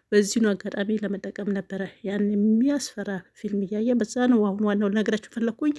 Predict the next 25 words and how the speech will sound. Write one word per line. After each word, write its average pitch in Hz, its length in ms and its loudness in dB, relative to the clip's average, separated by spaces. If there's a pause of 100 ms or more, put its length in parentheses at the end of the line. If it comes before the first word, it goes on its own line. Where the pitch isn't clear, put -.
(440)
ያው 196 160 4
ያፌት 202 340 0
የደረሰው 202 580 -4
ያን 202 220 2 (120)
ሲያደርግ 208 500 -6
ፊቷን 190 360 -6
ደግሞ 196 260 0
ቀይር 202 380 0
ብሏ 196 220 -8
ነበረ። 220 240 -6 (540)
አጋጣሚ 226 520 2 (200)
ያው 196 180 0 (140)
እሱን - 500 -10 (100)
መጣ 190 280 -4 (500)
ሲያይ፣ 208 520 -2 (240)
ያው 202 180 -2 (100)
አቤልም 196 340 2
ሲያየው 220 260 -4
በጣም 208 260 -6
ነው 202 120 0 (180)
ደሙ 220 240 4
የፈላው። 196 440 -2
ምክንያቱም 202 460 -4 (720)
ይሄ 208 120 4
ነገር 202 300 2